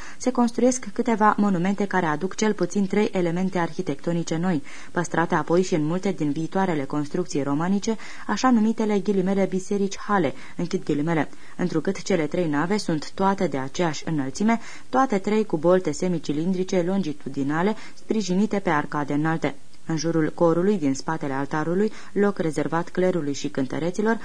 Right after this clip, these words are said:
se deschide un spațiu larg pentru a ușura circulația credincioșilor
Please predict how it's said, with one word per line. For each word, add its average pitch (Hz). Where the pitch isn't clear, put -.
se -
deschide 220
un 185
spațiu 190
larg 165
pentru 180
a 180
ușura 190
circulația 160
credincioșilor 156